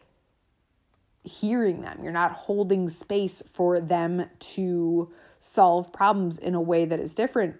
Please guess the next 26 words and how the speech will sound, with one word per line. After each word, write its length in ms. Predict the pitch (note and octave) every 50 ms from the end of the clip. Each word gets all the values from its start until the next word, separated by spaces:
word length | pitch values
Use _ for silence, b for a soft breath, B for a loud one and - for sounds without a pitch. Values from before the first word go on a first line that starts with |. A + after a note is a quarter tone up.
| _ _ -
from 680 | - - - - F#3+ E3+ E3 E3 D#3+ E3 E3 E3 D#3+ b b b b b b
you, 320 | F#3 F#3 E3+ E3 - -
because 840 | E3+ F#3+ F#3 F3 - - - C4 B3+ A#3 G3 F3 E3+ F3 G3 G3 -
what 220 | F3+ F3+ F#3 F3 -
we 100 | F#3 F#3+
need 140 | G3 G#3 G3
to 60 | F#3+
remember 400 | F3 E3+ F3+ G3+ A#3 A3+ G#3 D#3
is 160 | - F3 E3+
that 300 | F3 E3 D#3 D#3+ - - -
we 380 | F3 G3+ A#3 A#3+ A3+ G#3 F#3+
are 540 | - - - F3 E3+ E3+ D#3+ D#3+ E3 D#3+ b b b b b b b b
different 420 | - E4+ - - - - - -
from 180 | - D#3 D3+ E3+
the 80 | F#3 F3+
people 260 | - F3 E3+ E3+ E3+
that 120 | - - -
we're 100 | E3+ D#3
talking 340 | D#3+ - - D#3 D3+ D#3
to. 180 | D#3+ - F3 -
We 220 | D#3 E3+ F3 F#3+
have 240 | F#3 F#3+ F3 E3 E3+
different 540 | D#3+ F3 E3 E3+ - F3 E3 D#3+ D#3 D#3+ -
personality 540 | - - G3 - A#3+ B3+ C4+ C#4+ C4 A#3+ G#3+
traits, 360 | - - F#3 F3 E3+ E3 -
different 880 | - - F#3 F#3 - - F#3 F3+ F3 E3+ E3+ F3 E3 E3+ - - -